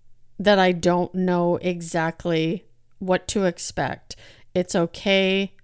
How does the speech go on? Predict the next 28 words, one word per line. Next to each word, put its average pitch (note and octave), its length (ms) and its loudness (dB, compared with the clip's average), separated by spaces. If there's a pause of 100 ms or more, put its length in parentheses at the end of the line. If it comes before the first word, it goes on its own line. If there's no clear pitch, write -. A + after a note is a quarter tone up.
(160)
that F3 300 -2
there's E3+ 240 0
days E3+ 420 0
where F3 160 -2
I D#3+ 140 -2
just D#3+ 200 -6
wanna D#3+ 220 -2
break D#3+ 320 -4
down D#3+ 440 -4
and E3 200 -6
cry. - 540 -8 (520)
There, F3+ 140 -2
it's - 220 -4
okay G3+ 800 0 (160)
when F3+ 600 -2 (140)
I F#3 120 -2
feel F#3 400 -2
angry, E3+ 680 -6 (360)
right? E3+ 180 -4
Because F#3 460 -2 (640)
I G3+ 80 4
don't G#3 100 2
know, F#3 100 2
if E3 80 0
you're F#3 100 -2
anything G#3 380 0
like F3 240 0
me D#3+ 560 -2